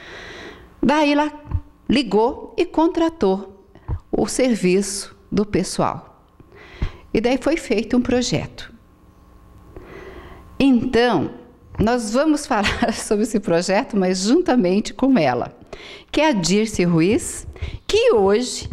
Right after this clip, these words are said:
ela passou a ser, é claro, minha cabeleireira. E ela está aqui hoje com um sorriso assim, "Ah", né? Por quê?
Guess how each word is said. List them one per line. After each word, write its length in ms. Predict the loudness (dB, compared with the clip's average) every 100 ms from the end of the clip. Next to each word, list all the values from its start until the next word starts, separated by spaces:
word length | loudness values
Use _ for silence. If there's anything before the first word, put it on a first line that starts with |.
| -2
ela 160 | -2
passou 380 | -2 -4 0 0
a 40 | -2
ser, 360 | 0 0 0 -4 -6
é 100 | -4
claro, 320 | -2 0 0 0
minha 240 | 0 0
cabeleireira. 760 | -2 0 2 2 2 2 0 -4 -10 _ -20 -20 -20 -20 -20 -2
E 140 | 2
ela 160 | 2 2
está 180 | 0 -4
aqui 220 | -2 0
hoje 160 | 0 0
com 80 |
um 40 | -2
sorriso 340 | 0 0 0
assim, 200 | 0 0
"Ah", 200 | 2 4 4 6 6 4 2 0 -6 -4
né? 400 | 0 0 0 -4 -8 -10 -4
Por 360 | 0 2 0 -4
quê? 320 | -2 -2 -2